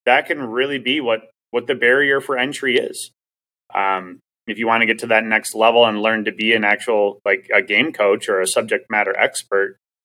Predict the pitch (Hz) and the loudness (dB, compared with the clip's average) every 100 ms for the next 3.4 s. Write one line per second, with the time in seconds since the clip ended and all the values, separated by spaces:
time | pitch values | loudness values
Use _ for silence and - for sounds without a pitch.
0 | _ _ 113 110 107 - 120 104 104 95 | _ _ -4 0 0 0 -2 -4 -6 -10
1 | 90 101 92 85 90 - 95 - - _ | -4 0 0 -2 -8 -10 -12 -12 -16 _
2 | - 101 101 107 107 117 139 127 117 95 | -6 -2 -2 0 0 2 0 -2 -2 -4
3 | - 95 90 | -4 -8 -8